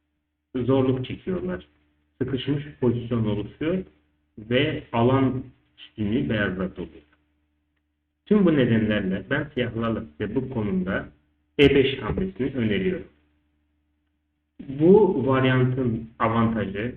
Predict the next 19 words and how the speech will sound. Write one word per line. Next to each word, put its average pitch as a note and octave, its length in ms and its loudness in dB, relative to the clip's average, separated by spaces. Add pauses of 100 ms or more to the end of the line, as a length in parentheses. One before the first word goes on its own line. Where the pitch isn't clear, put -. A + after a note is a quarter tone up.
rakiplerin C#3+ 760 -4 (640)
bu D3+ 120 0
hamleyi B2 380 2
o - 20 -6
kadar A#2+ 340 -4
da A2 40 -2
iyi A2+ 280 2
bilmemesi A#2 800 -2 (720)
ve D3+ 420 2
siyahların D3 540 -2
ilk D#3 240 -2
hamlelerden A2+ 560 2
itibaren A2+ 680 -2 (500)
savunma B2+ 640 2 (280)
değil D3 400 -2 (320)
saldırı B2+ 400 2 (100)
stratejisini A#2 840 -4
tercih G#2+ 300 -4
etmesidir. - 640 -12